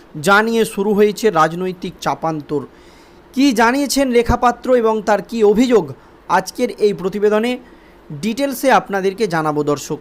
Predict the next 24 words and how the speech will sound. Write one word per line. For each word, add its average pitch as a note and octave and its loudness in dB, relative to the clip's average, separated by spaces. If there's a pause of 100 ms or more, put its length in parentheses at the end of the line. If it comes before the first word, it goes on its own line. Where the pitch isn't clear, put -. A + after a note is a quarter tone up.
খুবই A#3 -4
গুরুত্বপূর্ণ A#3+ -4
প্রতিবেদন, A#3+ -4
আপনাদের F#3 -4
সকলকে A3 -6
শেষ F3 -12
পর্যন্ত F#3+ -8
দেখার F#3 -2
অনুরোধ C#3+ -6
রইল। B2 -6 (720)
দর্শক, B3 2
আপনারা B3+ 4
সকলেই B3+ 2
জানেন, F#3+ 0 (360)
দু G#3 4
হাজার C4 4
চব্বিশের C#4 -2
নির্বাচনে A#3+ 0 (840)
বিজেপির G#3+ -2 (160)
ট্রাম্প A#3+ 2
কার্ড G#3 4 (340)
ছিল F#3 -4
রেখা E3+ -4
পাত্র। D3 -4